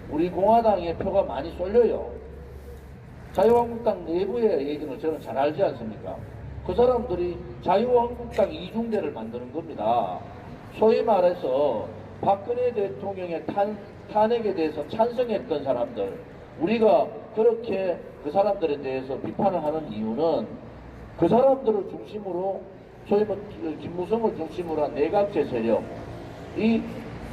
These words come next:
의용, 자유한국당 이중대당을 하나 만드는 거예요. 정광훈 목사가 절대 그래 가서는 안 된다는 생각을 합니다. 근데 그래 갈 겁니다.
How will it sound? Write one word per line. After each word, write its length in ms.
의용, 440
자유한국당 720
이중대당을 880
하나 140
만드는 480
거예요. 400
정광훈 560
목사가 420
절대 400
그래 240
가서는 320
안 160
된다는 380
생각을 340
합니다. 340
근데 400
그래 200
갈 220
겁니다. 420